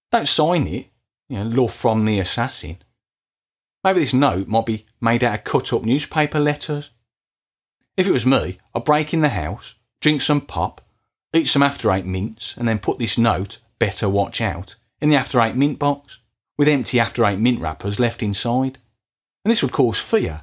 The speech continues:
frustration, and annoyance. "The After Eight assassin is in Stechford," the public would say. Although a real assassin would probably actually assassinate people and not waste time on pop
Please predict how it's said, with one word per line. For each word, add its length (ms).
frustration, 800
and 240
annoyance. 680
"The 80
After 300
Eight 200
assassin 520
is 100
in 80
Stechford," 640
the 60
public 460
would 120
say. 340
Although 200
a 60
real 220
assassin 520
would 140
probably 220
actually 320
assassinate 580
people 480
and 80
not 100
waste 300
time 240
on 100
pop 380